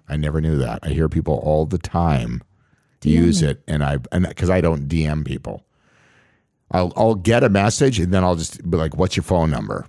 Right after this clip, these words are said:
Speaker 1: <laughs> 'Cause I don't wanna communicate
Speaker 2: That's the
Speaker 1: like
Speaker 2: old old
Speaker 1: Well,
Speaker 2: maniest thing. <laughs>
Speaker 1: well, the thing about it is, I, that I would rather text somebody than communicate and have a regular conversation messaging them, messaging them over social media.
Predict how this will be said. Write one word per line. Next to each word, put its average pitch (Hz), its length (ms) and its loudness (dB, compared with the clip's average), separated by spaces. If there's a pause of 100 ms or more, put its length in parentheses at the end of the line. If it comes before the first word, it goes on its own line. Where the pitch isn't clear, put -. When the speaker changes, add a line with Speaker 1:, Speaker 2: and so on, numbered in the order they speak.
(140)
Speaker 1:
<laughs> - 160 -8 (580)
'Cause 117 140 2
I 120 60 6
don't 123 240 2
wanna 110 280 4
communicate 107 520 2
Speaker 2:
That's - 80 4
the 156 40 2
Speaker 1:
like 92 140 2
Speaker 2:
old 185 260 0 (400)
old 240 160 4
Speaker 1:
Well, 220 80 2
Speaker 2:
maniest 190 540 4
thing. 381 120 4 (160)
<laughs> - 140 -10
Speaker 1:
well, 214 180 6
the 214 80 6
thing 254 240 4
about 226 200 4
it 214 100 6
is, 277 240 4
I, 139 140 2
that 147 200 4
I 190 100 2
would 247 140 2
rather 135 280 4
text - 520 0
somebody 80 640 2
than 92 240 2
communicate 92 880 2
and 87 120 2
have 90 160 2
a 87 40 4
regular 90 440 4
conversation 82 920 0
messaging 76 680 0
them, 67 160 0
messaging 87 500 0
them 73 180 2
over 82 180 0
social 82 360 0
media. 76 400 0